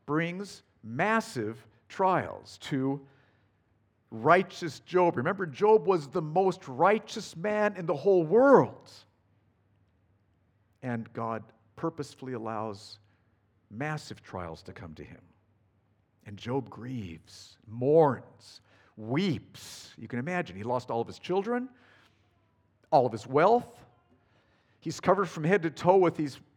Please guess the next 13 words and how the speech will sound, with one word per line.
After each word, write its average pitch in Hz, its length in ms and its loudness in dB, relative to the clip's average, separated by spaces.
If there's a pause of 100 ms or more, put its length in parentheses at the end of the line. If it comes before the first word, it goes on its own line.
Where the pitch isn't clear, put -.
(140)
horribly 202 320 4
painful 165 420 -4
boils, 220 1000 4 (960)
he 127 140 -8
grieved, 139 640 -8 (520)
wept, 139 500 -6
mourned, 123 460 -8 (1500)
and 95 560 -4 (680)
he 95 140 -16
worshiped. - 600 -12 (1700)
He 101 160 -16
worships 117 560 -10
God - 400 -8